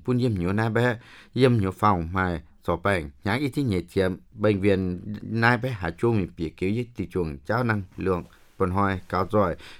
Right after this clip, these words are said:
công suất nhẹ, chín lít vuông, chom, dâm nhựa, diễn năm hoi, trà đảng, chết như tiểu sĩ bún, bánh miền.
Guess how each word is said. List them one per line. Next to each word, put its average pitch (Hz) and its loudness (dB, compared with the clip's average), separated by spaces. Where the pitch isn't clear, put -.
công 117 4
suất 143 2
nhẹ, 87 0
chín 110 2
lít 127 2
vuông, 101 4
chom, 110 4
dâm 113 0
nhựa, 95 -2
diễn 87 0
năm 95 -2
hoi, 98 0
trà 90 -2
đảng, 80 -4
chết 135 0
như 120 -2
tiểu 95 -6
sĩ 82 -12
bún, 113 0
bánh 92 0
miền. 92 -2